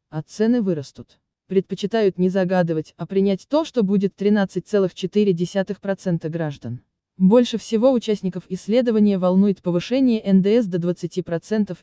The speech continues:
и последующее за этим увеличение цен на товары широкого потребления. Стоимость популярных товаров в этом году действительно увеличится.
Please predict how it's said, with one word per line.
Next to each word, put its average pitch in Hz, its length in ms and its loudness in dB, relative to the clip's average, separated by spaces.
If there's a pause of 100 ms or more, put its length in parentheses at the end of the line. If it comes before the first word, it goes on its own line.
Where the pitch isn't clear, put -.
и 180 100 -4
последующее 214 800 -2
за 175 120 -2
этим 185 280 0
увеличение 175 640 0
цен 196 260 -2
на 180 100 2
товары 185 360 -2
широкого 170 480 -4
потребления. 151 840 -2 (400)
Стоимость 262 560 4
популярных 208 600 2
товаров 190 480 0
в 165 40 -4
этом 170 220 0
году 180 240 2
действительно 208 680 2
увеличится. 190 760 0